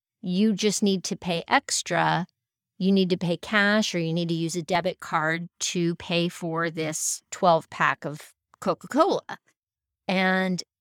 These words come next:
the conversation goes back and forth and back and forth. And the impatient little snippy part of me is like, "Oh my gosh, I picked the wrong line."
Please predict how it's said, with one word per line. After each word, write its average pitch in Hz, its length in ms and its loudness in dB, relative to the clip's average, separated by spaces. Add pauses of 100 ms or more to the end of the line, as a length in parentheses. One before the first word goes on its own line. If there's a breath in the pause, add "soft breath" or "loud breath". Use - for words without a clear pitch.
(680)
the 175 200 -2
conversation 156 920 -2 (360)
goes 170 300 0
back 180 380 2
and 185 120 -2
forth 160 400 -4
and 160 120 -8
back 151 240 0
and 156 100 -6
forth. 147 360 -8
And 170 280 -4 (400)
the 175 140 2
impatient 220 760 2 (300)
little 190 760 0
snippy 196 500 0
part 175 360 -2
of 165 100 -10
me 165 380 -4 (400)
is 165 220 -4
like, 165 280 0 (100)
"Oh 185 220 2
my 180 200 0
gosh, 156 540 -2
I 147 100 -6
picked - 420 -8
the - 100 -4
wrong 143 580 -4 (140)
line." 65 560 -6